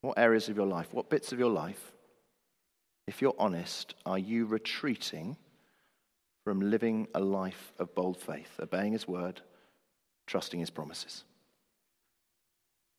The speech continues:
Where are you retreating? I want to suggest that in those areas that maybe God has brought to mind for you just now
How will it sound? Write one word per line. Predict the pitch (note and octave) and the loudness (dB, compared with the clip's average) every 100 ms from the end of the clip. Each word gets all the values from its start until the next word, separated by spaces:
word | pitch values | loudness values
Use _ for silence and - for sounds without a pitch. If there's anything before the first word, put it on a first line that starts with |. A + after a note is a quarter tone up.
| _ _ _ _ _ _ _ _ _ - _ | _ _ _ _ _ _ _ _ _ -20 _
Where | A2 A#2 | -2 2
are | |
you | A#2+ A2 | 4 2
retreating? | G2 - D#2 - - - _ _ _ _ _ _ _ _ _ _ _ _ _ _ _ _ _ _ _ _ _ _ _ _ _ _ _ _ _ _ _ _ _ _ _ _ _ - | -2 -4 -6 -8 -16 -20 _ _ _ _ _ _ _ _ _ _ _ _ _ _ _ _ _ _ _ _ _ _ _ _ _ _ _ _ _ _ _ _ _ _ _ _ _ -6
I | |
want | G#2 C#3 | -4 -4
to | - | -6
suggest | D3 F2 D#2+ - F#2 | -2 -2 -2 -4 -2
that | G2+ | 0
in | G#2+ G2+ G#2 | 2 2 2
those | G#2+ G#2 - - - | 2 0 -2 -12 -6
areas | A#2+ A2 F#2+ D#2+ - | 0 2 2 -2 -2
that | G2 E2+ - - - - - - - | -2 -2 -6 -12 -16 -20 -20 -12 -4
maybe | G#2+ A#2 | -2 2
God | A2+ | 2
has | A2+ | 2
brought | - A#2 G#2 | 2 2 2
to | A2+ | 2
mind | G#2 D#2+ D#2+ F2+ | 2 0 -2 -6
for | - | -4
you | G#2 G2+ E2+ | -2 0 -2
just | - G#2+ B2 | -4 -6 -4
now | D2+ C3 | -6 -8